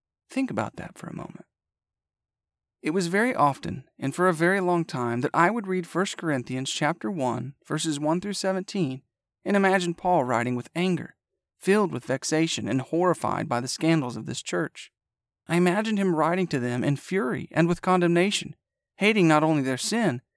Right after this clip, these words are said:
but the recipients also. I imagined that with every word he wrote, he reminded himself of how undeserving they were of the grace of God, and how much they ought to abhor themselves because of all the wrath they were heaping upon themselves.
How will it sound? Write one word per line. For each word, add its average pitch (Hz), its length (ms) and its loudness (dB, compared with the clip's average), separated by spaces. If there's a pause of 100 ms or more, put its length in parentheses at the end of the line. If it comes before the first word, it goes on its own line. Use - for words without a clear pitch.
(180)
but - 140 -6
the 117 80 0
recipients 120 580 -4
also. - 480 -2 (640)
I 185 140 4
imagined 127 500 2
that 127 120 4
with 180 180 6
every 214 300 0
word 160 280 -2
he 160 100 -4
wrote, 151 380 0 (400)
he - 140 -6
reminded 180 380 4
himself 131 380 0
of - 80 -14
how 156 220 0
undeserving 147 600 2
they 123 140 -4
were 120 260 -2
of 127 180 -6
the 143 80 -2
grace 113 300 -6
of 120 100 -10
God, 143 400 0 (540)
and 143 100 2
how 143 120 4
much 160 360 2
they 254 120 0
ought 180 220 0
to 160 160 2
abhor 190 320 0
themselves 123 760 -4
because 165 280 2
of 143 80 0
all 165 180 2
the 180 100 -4
wrath 160 520 -2
they 131 100 -2
were 123 120 -4
heaping 151 420 0
upon 117 260 -8
themselves. 117 640 -8